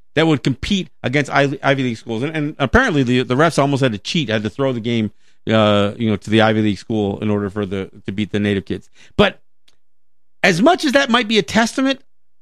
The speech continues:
to the, the will, I guess, and, and the competitive nature and, and the athleticism of native kids,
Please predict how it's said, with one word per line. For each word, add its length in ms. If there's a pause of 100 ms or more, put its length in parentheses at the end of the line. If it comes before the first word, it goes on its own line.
(160)
to 480 (460)
the, 280
the 120
will, 580
I 120
guess, 320
and, 160
and 160
the 60
competitive 600
nature 400
and, 140
and 120
the 120
athleticism 640
of 60
native 220
kids, 320